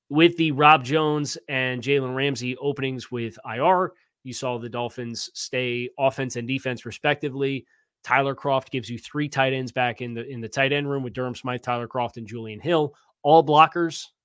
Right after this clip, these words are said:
Uh, I've gotten a couple questions from folks. Are, are we concerned at all about,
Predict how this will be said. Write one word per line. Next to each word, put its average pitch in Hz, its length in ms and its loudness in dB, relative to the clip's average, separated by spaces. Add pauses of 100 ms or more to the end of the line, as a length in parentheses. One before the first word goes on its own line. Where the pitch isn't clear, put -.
Uh, 120 60 -12
I've 120 340 -8
gotten 131 220 -2
a 127 40 -14
couple 143 280 -4
questions 139 440 -4
from 127 160 -14
folks. 131 380 -4
Are, 120 160 -8
are 113 140 -8
we 113 120 -10
concerned 131 440 -8
at 120 80 -8
all 127 180 -2
about, 117 320 -2